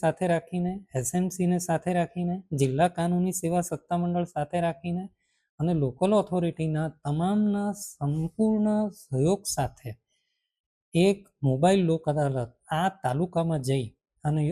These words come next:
આયોજિત કરવાના છે, જેમાં સુરત જિલ્લા ખાતે દાખલ કરવામાં આવેલ લગભગ ત્રણસો જેટલા કેસ કે જે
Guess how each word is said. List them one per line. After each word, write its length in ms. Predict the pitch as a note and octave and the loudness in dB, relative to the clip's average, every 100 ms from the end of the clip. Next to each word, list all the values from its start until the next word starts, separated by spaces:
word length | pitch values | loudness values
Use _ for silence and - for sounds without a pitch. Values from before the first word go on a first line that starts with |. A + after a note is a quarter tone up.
| - | -2
આયોજિત 360 | C3 C#3 D3+ E3+ | -4 -2 -2 -4
કરવાના 400 | - B2+ F#3 D#3 A#2 | -4 -2 0 -2 -4
છે, 100 | D#3+ - _ _ _ _ | -10 -14 _ _ _ _
જેમાં 480 | - C3 C3+ F#3 G#3 A#3+ - - _ _ | -4 -2 0 0 0 -2 -6 -16 _ _
સુરત 420 | - C#3 C#3+ A3+ D#3+ | -8 -4 2 2 2
જિલ્લા 300 | D#3 D#3+ F#3 F3+ | -2 0 0 0
ખાતે 360 | - C#3 C#3 D3 A2+ - C#3 | -2 -4 -2 -4 -4 -8 -2
દાખલ 380 | C#3 C#3+ - G3+ G3 | -2 -2 -2 -2 0
કરવામાં 440 | D#3+ E3 E3+ D#3 | 0 0 0 -2
આવેલ 260 | C3+ D3+ F3 | -2 -2 -2
લગભગ 340 | C#3 B2+ C3 - _ | -2 -4 -6 -8 _
ત્રણસો 380 | B2+ B2+ - F#3+ D#3+ | -8 -8 -6 -6 -4
જેટલા 320 | D3 - D#3+ - | -6 -6 -8 -6
કેસ 220 | B2 A2 - - - _ _ _ _ D#3 | -6 -4 -4 -6 -20 _ _ _ _ -2
કે 60 | C#3 | 2
જે 140 | D#3 | 4